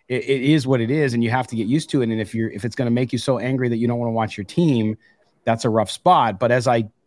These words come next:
as I mentioned this week a couple times on Twitter and got the wrath of folks because, uh,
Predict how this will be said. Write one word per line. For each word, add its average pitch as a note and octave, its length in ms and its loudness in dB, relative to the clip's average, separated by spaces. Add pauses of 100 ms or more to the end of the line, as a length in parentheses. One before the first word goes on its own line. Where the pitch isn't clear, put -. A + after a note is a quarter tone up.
as A#2 160 0
I A2+ 100 0
mentioned A#2 720 0 (300)
this B2 180 -2
week E3+ 220 2
a C3+ 60 -4
couple A#2 240 0
times A2+ 260 -2
on G2+ 140 -2
Twitter D3 320 0
and A2 120 0
got A#2 180 0
the A2 100 -2
wrath E3 340 2
of D#3+ 120 -2
folks A2 400 0
because, A2 680 -2 (360)
uh, G#2+ 200 -2